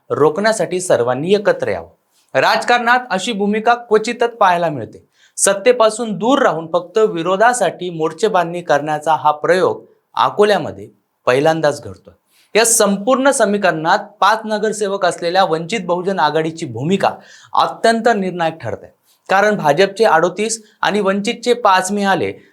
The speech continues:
तर थेट आकडा त्रेचाळीस पर्यंत जातो, म्हणजे सत्ता निश्चित होते. म्हणूनच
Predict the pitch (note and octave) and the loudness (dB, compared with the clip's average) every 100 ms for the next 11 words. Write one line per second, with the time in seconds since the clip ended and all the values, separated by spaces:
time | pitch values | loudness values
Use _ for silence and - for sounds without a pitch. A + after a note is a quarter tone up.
0 | _ G#3 G3+ G3+ A3 A#3 G3+ F3 F3 F#3 | _ -2 -2 -2 0 2 2 0 0 -2
1 | F#3 F#3 F#3 G#3 G#3+ G#3+ E3 D3+ D3+ F#3 | -2 -4 -2 0 0 -2 -4 -4 -2 0
2 | C3 D#2+ - _ C#3+ D3+ D3+ - - - | 0 -4 -20 _ -8 -4 -2 -2 -4 0
3 | E3+ G3+ G3+ G#3 G3+ F3+ F3 - _ - | -2 0 -6 -8 -8 -10 -12 -18 _ -20
4 | _ B2 C3 F3+ A3 C3+ D#3 | _ -6 0 2 4 2 0